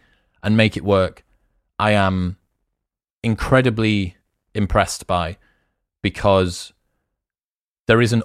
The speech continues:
awful lot of genetic programming to stop you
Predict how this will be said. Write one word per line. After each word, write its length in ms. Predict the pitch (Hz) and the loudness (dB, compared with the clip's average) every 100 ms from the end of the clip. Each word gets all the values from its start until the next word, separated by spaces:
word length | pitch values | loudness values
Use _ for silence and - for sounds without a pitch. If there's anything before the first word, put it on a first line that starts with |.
| - | 0
awful 500 | 120 131 - 120 107 | 2 2 2 0 4
lot 420 | 104 98 - - _ - | 2 2 -4 -20 _ -4
of 420 | 104 95 87 - - | 0 0 -2 -14 -8
genetic 400 | 107 104 - - | -2 -2 -2 -4
programming 640 | 104 98 95 92 87 87 _ _ _ _ _ _ _ | 0 0 0 0 -2 -6 _ _ _ _ _ _ _
to 80 | - | -8
stop 560 | - - - 98 - 98 | -6 -6 0 0 0 -2
you 380 | 92 90 85 | 0 0 -2